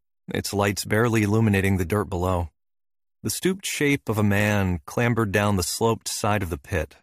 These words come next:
dragging a heavy burden over the frozen mud. A short shadow rippled across the dirt as he descended like a lazy bird of prey. The gardener's feet knew the way. His breath emerged in tiny clouds.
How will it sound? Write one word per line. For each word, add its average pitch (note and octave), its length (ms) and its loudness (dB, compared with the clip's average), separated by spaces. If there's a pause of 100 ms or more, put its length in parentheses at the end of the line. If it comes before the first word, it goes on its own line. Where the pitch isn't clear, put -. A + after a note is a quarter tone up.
(160)
dragging F2 460 -2
a E2 180 -2
heavy A2+ 240 2
burden F#2 540 0
over E2+ 140 -4
the E2 60 -6
frozen F2 440 -2
mud. E2+ 320 -2 (760)
A C3 80 -4
short C3 240 0
shadow A2 360 2
rippled G2 340 -2
across F#2+ 340 -2
the - 100 -2
dirt G2+ 380 -2
as F#2 180 -6
he G2 120 -4
descended F#2+ 640 0
like F2+ 200 -2
a F2 60 -2
lazy G2 640 -2
bird G2+ 260 -2
of - 160 -10
prey. E2 440 -4 (720)
The - 60 -6
gardener's C3+ 380 2
feet A#2 260 0
knew G#2 160 2
the F#2 100 0
way. F#2 300 0 (680)
His A2+ 120 -2
breath A2 280 0
emerged G#2+ 720 0
in E2+ 300 -4
tiny A2+ 320 -2
clouds. A2+ 720 -2